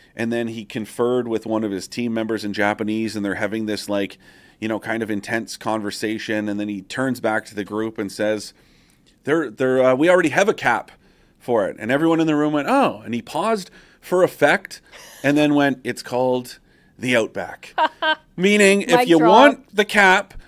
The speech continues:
Speaker 1: buy the Outback. If you want the open bed of the truck, you buy the Baja.
Speaker 2: That's the whole purpose of it, right?
Speaker 1: Yeah.
Speaker 2: And so the real idea behind the Baja was to have pickup truck utility
Speaker 1: Yes.
Speaker 2: in a package that had a smaller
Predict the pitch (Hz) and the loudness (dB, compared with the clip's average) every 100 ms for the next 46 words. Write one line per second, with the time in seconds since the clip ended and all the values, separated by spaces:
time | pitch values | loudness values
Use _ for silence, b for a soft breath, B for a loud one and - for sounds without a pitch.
0 | b - 135 180 226 220 156 147 143 135 | b 0 4 6 4 6 4 4 2 0
1 | 180 - 160 156 170 151 208 208 - 147 | 0 -4 -8 -4 -2 0 -2 -4 0 0
2 | 170 208 165 156 180 233 - 123 156 - | 2 -2 2 2 2 -6 -4 -2 -2 -6
3 | 226 180 226 240 294 285 180 302 - 381 | -4 0 2 4 4 4 4 2 2 2
4 | 392 392 302 311 294 - 220 202 185 202 | 2 2 0 -2 -2 0 0 0 -2 0
5 | 285 311 127 - - 285 320 370 359 339 | 0 -2 -4 -4 -2 -2 2 2 2 0
6 | - 254 330 330 440 392 240 277 277 254 | -6 -4 0 2 4 2 2 0 0 2
7 | 254 254 220 214 233 226 208 220 240 220 | 2 0 2 2 4 2 0 -2 -2 0
8 | 220 - 339 440 - 370 370 302 - 220 | 0 -2 -2 -2 0 -2 -2 -6 -2 -2
9 | 202 196 247 320 - 190 247 240 - 233 | -2 -4 -6 -8 -10 -8 -2 -2 0 0
10 | 240 302 311 220 196 185 - 226 269 359 | 0 -2 -4 -4 -4 -6 -6 0 2 0